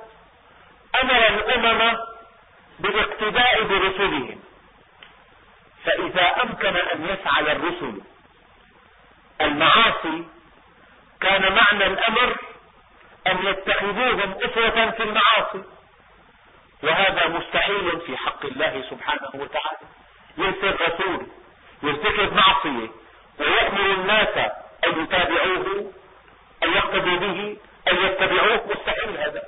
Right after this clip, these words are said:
صار في أمر بالمعصية، وإن الله سبحانه وتعالى لا يأمر بالفحشاء. نحن نقول الله عز وجل:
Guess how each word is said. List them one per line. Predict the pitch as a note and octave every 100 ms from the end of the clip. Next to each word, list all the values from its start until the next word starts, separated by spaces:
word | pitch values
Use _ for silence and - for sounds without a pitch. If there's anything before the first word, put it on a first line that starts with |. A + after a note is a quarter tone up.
| - - - - - -
صار | - G3+ -
في | F#3+ -
أمر | A#3+ C4+ C4 - - - - - _ - _ -
بالمعصية، | F3+ F#3+ G#3 E3 D#3+ D#3+ F#3 - - - - -
وإن | E3 G#3+ F#3 E3
الله | E3 F3 D#3 C#3
سبحانه | D3+ - D#3+ D3
وتعالى | D3 C#3+ D3 D#3 D3 F3 E3+ F3 F#3+ - - - - _ -
لا | C3 G#3 A#3+
يأمر | A3 A3+ G3 F#3 F3
بالفحشاء. | D#3+ D3+ - - - B2 A2+ - - - - - - _ _ - _ _ - - _ _ - - -
نحن | B2+ B2
نقول | - D3 C#3+
الله | - C3
عز | C3+ C3+
وجل: | C#3+ C#3+ E3 F#3